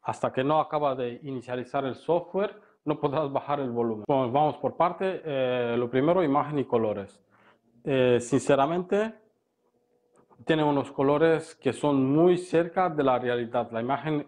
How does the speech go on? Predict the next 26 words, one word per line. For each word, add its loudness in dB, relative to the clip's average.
es -6
muy 2
clara 2
y -4
no 2
hay 2
mucho 2
más 0
de 2
hablar 0
que -2
sobre -6
este -4
tema. -4
Tiene 2
el 2
estándar, 2
película, 4
personal, 2
que -6
lo -2
puedes -2
personalizar 0
como -4
quieras, 4
económico, 0